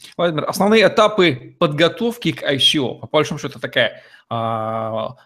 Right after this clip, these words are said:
маркетинговая, это ланч-компания по такой разовой продаже чего-то, да, известно, там, технологии инфобизнес применяют, все на свете.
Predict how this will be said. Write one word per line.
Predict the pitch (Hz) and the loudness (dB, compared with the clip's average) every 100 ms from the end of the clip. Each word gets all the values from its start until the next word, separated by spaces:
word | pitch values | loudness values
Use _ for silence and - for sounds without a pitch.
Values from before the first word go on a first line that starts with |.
| _ | _
маркетинговая, | 127 165 175 156 165 143 139 135 | 2 2 2 -2 -4 2 4 4
это | 131 131 | 2 0
ланч-компания | 143 165 147 - 135 127 170 151 127 | 2 2 0 0 0 2 2 2 -4
по | 131 | -4
такой | 135 131 139 | -6 -2 4
разовой | 170 143 139 - | 4 4 -2 2
продаже | 151 147 139 113 | 2 4 2 0
чего-то, | - 147 131 120 _ | -10 -8 -8 -10 _
да, | 123 135 113 | -10 -8 -8
известно, | 120 127 110 92 | -12 -12 -12 _
там, | _ - _ _ | _ -20 _ _
технологии | - 123 113 113 | -14 -12 -12 -14
инфобизнес | - 160 185 135 | -12 -6 -6 -6
применяют, | - 123 113 107 | -8 -6 -6 -8
все | - | -10
на | 117 | -10
свете. | 120 - | -12 -20